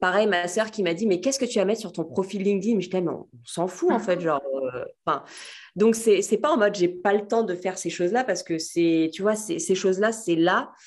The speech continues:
Speaker 1: Et après, mon travail, et je dis pas ça pour être en mode, euh, « Oui, euh, je suis géniale et je mets ces choses. » Non, c'est parce que je sais pas, c'est peut-être un peu égocentrique à dire, mais genre, euh, je, moi, je suis là, et ensuite, la <laughs> situation de mon travail, et cetera, c'est là, tu vois, genre, euh,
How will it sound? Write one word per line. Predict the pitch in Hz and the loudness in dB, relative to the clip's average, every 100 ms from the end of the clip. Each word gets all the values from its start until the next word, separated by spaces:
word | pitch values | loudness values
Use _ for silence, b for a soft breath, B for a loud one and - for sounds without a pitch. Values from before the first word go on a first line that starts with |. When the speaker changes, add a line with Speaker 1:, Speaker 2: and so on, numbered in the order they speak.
| B B | B B
Speaker 1:
Et | 185 | 2
après, | 170 - 277 262 | 4 0 -2 -2
mon | 208 | -2
travail, | - 208 190 208 226 | -4 -2 0 0 0
et | 190 | -2
je | 190 | -2
dis | 214 | -2
pas | 269 | -2
ça | 311 | -2
pour | 302 208 | 0 0
être | 180 190 | 0 -2
en | 180 | 0
mode, | 190 190 | 0 2
euh, « | 170 165 | 2 0
Oui, | 220 214 226 190 | -4 -6 -6 -4
euh, | 165 | -2
je | 190 | -2
suis | 196 - | -2 -2
géniale | 208 196 196 202 220 | 2 2 4 2 0
et | 170 | -2
je | 185 | -2
mets | 180 214 | 0 0
ces | 247 202 | 0 -4
choses. » | 190 190 196 | -4 -4 0
Non, | 220 233 | -2 -2
c'est | 240 175 | -4 -4
parce | 165 - | -4 0
que | 170 160 B B B B _ _ _ - | 0 -2 B B B B _ _ _ -4
je | |
sais | 233 | 0
pas, | 214 175 | 2 0
c'est | 185 | 0
peut-être | 208 233 | 2 2
un | 220 | 2
peu | 202 | 4
égocentrique | 202 190 214 202 208 | 4 4 2 -2 0
à | 190 | 0
dire, | 190 247 233 | 0 0 0
mais | 180 | 0
genre, | 175 202 208 202 | 2 2 0 0
euh, | 170 160 160 156 156 151 151 143 165 | -2 -2 -2 -2 -4 -8 -10 -14 -14
je, | - 143 - 127 - 165 | -12 -12 -14 -16 -8 -2
moi, | 185 208 226 | 4 4 4
je | 233 | 4
suis | 208 208 220 | 2 0 0
là, | 190 208 311 B B B 185 | 2 2 0 B B B 0
et | 190 | 2
ensuite, | 196 - 320 | 2 0 0
la | 247 | 2
<laughs> | - | -2
situation | - - - 233 247 - 262 | -4 -2 2 2 2 2 2
de | 233 | 4
mon | 226 | 2
travail, | 233 208 202 226 220 | 0 0 2 4 4
et | 220 | 2
cetera, | 208 196 190 226 | -2 0 2 0
c'est | 247 208 | 0 0
là, | 208 220 | 2 -2
tu | 220 | -4
vois, | 180 196 | -4 0
genre, | 196 180 | 0 2
euh, | 170 160 151 | 2 2 -2